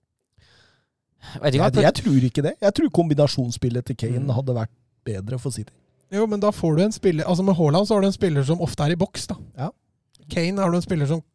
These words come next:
Speaker 3: kan figurere utenfor seksten.
Speaker 2: <laughs> Ja, jeg, jeg ser poenget ditt. Eh, Jonathan Hobber, hvordan rangerer man Son blant verdens beste? Helt sykt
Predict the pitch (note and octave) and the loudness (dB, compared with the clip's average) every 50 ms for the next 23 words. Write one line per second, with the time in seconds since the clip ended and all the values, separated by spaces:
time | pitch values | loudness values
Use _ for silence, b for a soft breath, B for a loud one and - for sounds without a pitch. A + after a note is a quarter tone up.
0 | _ - - - F3 D#3 E3 F3 E3+ - - F3 D#3+ E3+ E3 D3+ D3 E3 F3 E3 | _ -16 -6 -4 -4 -4 -4 -6 -8 -8 -6 -2 -2 0 0 0 0 -2 -2 -2
1 | - - - D3 D3+ D3+ D3+ C#3+ C#3 - - F3+ G3 F3 - - - F#3 G3+ - | 2 2 2 2 2 0 0 0 0 -2 -6 -2 2 2 2 2 0 -4 -4 -4
2 | - - - - B2 - _ _ B D#3 F3 F#3+ F3+ D#3+ C#3 - B2+ C3+ D3+ E3 | -4 -6 -8 -8 -8 -8 _ _ B -6 -4 -4 -4 -4 -4 -2 -2 -4 -4 -4
3 | - D3 D3 D#3 D#3+ D3+ D#3 D3 - C#3+ - - C3 B2+ B2 A#2+ C3 - _ - | -2 0 2 2 4 4 2 2 2 -2 -2 -2 -4 -6 -6 -8 -10 -12 _ -18
4 | _ - F3 D#3+ E3 E3 E3+ F3 E3 D3+ D3 D3 D#3+ E3+ E3 - F#3+ F#3+ G#3 - | _ 0 4 4 6 6 4 4 2 2 2 2 2 0 2 2 2 2 0 -4
5 | - - - C3 - - C#3 A#2+ A#2 B2+ F3 G3 F#3+ F3 D3+ D#3 C#3+ C3 C3 C3 | -12 -14 -14 -10 -4 -4 -4 -4 -4 -4 -4 -2 -2 -2 -4 -4 -4 0 0 0
6 | B2+ C#3 C#3+ D3+ D3+ D#3 D#3 D#3 D#3+ D#3 - - C3+ A#2 A2+ A2+ B2 B2+ C3 C#3+ | 2 2 0 0 0 0 0 0 0 0 -2 -2 -2 -2 -2 -2 -2 -2 -2 -2
7 | D#3 D#3 - - - C3+ A#2+ B2 C3+ D3 C#3+ C3+ C3+ C3+ C#3 C3 - A#2 G#2 G2+ | -2 -4 -6 -8 -6 -4 -2 -2 -2 -2 -2 -2 -2 -2 -2 -4 -4 -6 -6 -4
8 | G2+ G#2 B2 C#3+ - - - A#2+ G#2 - - G#3 E3 - - C3 E3+ - - - | -6 -6 -8 -8 -8 -6 -6 -6 -6 -6 -8 -10 -10 -6 -6 -6 -6 -6 -8 -8
9 | - - B2 C3 G3+ - - | -6 -2 -2 -2 -2 -4 -10